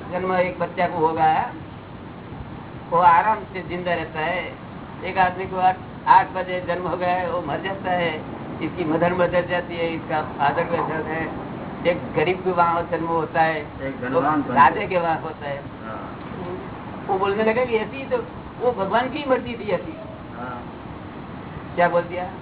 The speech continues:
Speaker 2: भगवान की मर्जी थी।
Speaker 1: फिर सब पानी, पानी डाल दिया सब, ये सबकी विलिप से पानी डाल दिया।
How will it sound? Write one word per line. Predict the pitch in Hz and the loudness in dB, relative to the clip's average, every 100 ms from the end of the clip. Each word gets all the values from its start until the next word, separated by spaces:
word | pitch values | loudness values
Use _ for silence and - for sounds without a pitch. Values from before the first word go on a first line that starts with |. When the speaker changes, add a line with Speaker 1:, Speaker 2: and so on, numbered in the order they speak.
| - - - - | -12 -14 -14 -8
Speaker 2:
भगवान | 127 139 160 160 | -4 2 2 2
की | - 185 | 0 0
मर्जी | 156 156 170 | 0 0 -2
थी। | 156 - 139 | -2 0 0
Speaker 1:
फिर | - 98 98 - - - - - - - - - - | 0 -4 -6 -8 -10 -10 -10 -10 -10 -8 -8 -8 -2
सब | 220 233 - - - - - | 0 0 -2 -8 -8 -4 4
पानी, | 233 226 202 | 4 6 4
पानी | 185 202 214 | 8 8 8
डाल | 214 208 196 | 4 2 2
दिया | 180 160 | 0 0
सब, | 175 170 - - - - - - - - - - - - - - - | -4 -6 -10 -14 -12 -12 -12 -14 -14 -12 -12 -12 -12 -12 -12 -10 -8
ये | 160 | -4
सबकी | 160 - | -2 2
विलिप | 180 160 185 - | 2 4 2 2
से | 226 | 2
पानी | 262 - - - 175 170 | 2 0 0 2 4 2
डाल | 123 143 | 2 2
दिया। | 135 131 131 127 127 123 131 | -2 -4 -2 0 2 0 -4